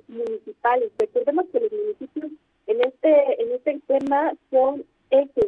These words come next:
son muy importantes para el cumplimiento de sus atribuciones con el objetivo de proveer, eh, a la población servicios públicos de agua potable, drenaje, alcantarillado, tratamiento y disposición de aguas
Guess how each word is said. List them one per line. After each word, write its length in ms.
son 200
muy 320
importantes 760
para 200
el 100
cumplimiento 680
de 160
sus 100
atribuciones 840
con 120
el 160
objetivo 420
de 100
proveer, 560
eh, 420
a 80
la 100
población 640
servicios 400
públicos 400
de 60
agua 160
potable, 680
drenaje, 540
alcantarillado, 960
tratamiento 600
y 20
disposición 500
de 80
aguas 200